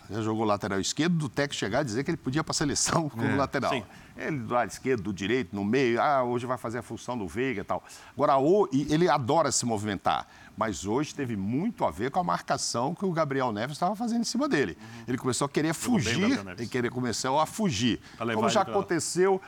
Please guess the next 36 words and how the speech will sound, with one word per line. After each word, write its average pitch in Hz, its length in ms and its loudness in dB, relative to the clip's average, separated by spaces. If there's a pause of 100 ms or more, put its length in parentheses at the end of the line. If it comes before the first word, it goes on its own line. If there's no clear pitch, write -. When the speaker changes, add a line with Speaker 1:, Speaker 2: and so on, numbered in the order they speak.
(880)
Speaker 1:
contra 143 280 2
o 120 40 0
Corinthians, 123 640 0
foi 123 140 -2
o - 20 0
Renato 135 320 0
Augusto 123 340 0
que - 80 -18
ficou 156 240 -8
fugindo 131 640 -4
do 160 140 -2
Nestor. 123 560 2 (520)
Hoje 104 280 -2
me 127 100 0
parece 113 600 0
que - 180 -2
o, 120 540 -2 (760)
que 104 80 -4
o 85 560 -4 (680)
O 92 60 -10
técnico 139 560 -2
falou 147 240 0
assim: 113 380 -2 (460)
"Não, 101 180 -2
hoje 107 240 0
a 107 80 -4
sua 143 400 -2
missão, 113 520 -2 (160)
<laughs> - 120 -18
a 107 100 0
missão 113 400 0
hoje 120 300 2
é 117 140 0
sua, 104 380 0
né, 98 120 0
Speaker 3:
Assim, 82 80 -2